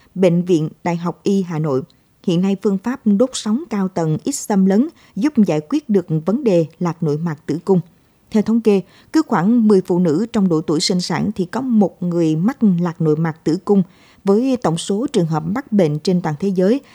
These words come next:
là một trăm bảy mươi sáu triệu người. Đây là tình trạng các mô nội mạc tử cung, lớp mô lót phía mặt trong của tử cung, chịu ảnh hưởng của hóc môn sinh dục,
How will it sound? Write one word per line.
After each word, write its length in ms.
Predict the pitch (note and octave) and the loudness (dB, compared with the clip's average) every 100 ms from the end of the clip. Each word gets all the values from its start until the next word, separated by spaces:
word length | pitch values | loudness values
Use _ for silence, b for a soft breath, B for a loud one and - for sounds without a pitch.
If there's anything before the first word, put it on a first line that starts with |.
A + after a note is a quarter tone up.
| b | b
là 120 | F#3+ | 0
một 240 | F3+ E3+ - | 2 2 0
trăm 200 | G3+ F#3+ | -2 0
bảy 120 | D#3 | 2
mươi 120 | G3+ | 2
sáu 260 | F#3 F3+ A3+ | 0 -4 -4
triệu 140 | B3 C#3+ | -2 0
người. 240 | D#3 D#3+ C#3 _ _ _ _ _ _ _ _ _ _ b b b b | 2 0 0 _ _ _ _ _ _ _ _ _ _ b b b b
Đây 120 | G#3+ | 0
là 140 | G3+ F3 | 2 0
tình 260 | G3 E3+ | 0 0
trạng 300 | F3 D3 D#3 | 0 0 -2
các 220 | - C#4 | -2 0
mô 440 | A3+ G#3 G#3 G#3+ G#3+ | 4 6 6 6 4
nội 260 | G3 E3+ | 4 2
mạc 260 | D#3 F3+ - | 2 0 -2
tử 160 | E3 G#3+ | -2 0
cung, 220 | A#3 A3 G#3 b b b b | 4 4 4 b b b b
lớp 240 | C4+ D#4+ | 0 2
mô 380 | A#3+ A3+ A3 A3 | 2 4 6 6
lót 280 | G#3+ B3 D#4 B3 G#3+ - | 6 2 2 0 0 -2
phía 300 | A#3+ A#3+ E4+ | -2 -2 -2
mặt 180 | D4+ G3+ - - | -2 -2 -2 0
trong 200 | A3 G3+ | 2 2
của 140 | F3 | 0
tử 180 | F3+ E3 | 0 -2
cung, 260 | E3+ G#3+ F#3 b b - | 0 -2 -2 b b -4
chịu 140 | F3 | 0
ảnh 120 | D3+ | 0
hưởng 320 | F#3+ F3+ E3+ A3+ | 0 -2 0 0
của 200 | F3+ D#3+ | 0 -2
hóc 220 | A#3+ - | -2 0
môn 200 | G3+ F3+ | 2 2
sinh 240 | - E3+ | -2 -2
dục, 160 | D#3+ E3 | 0 0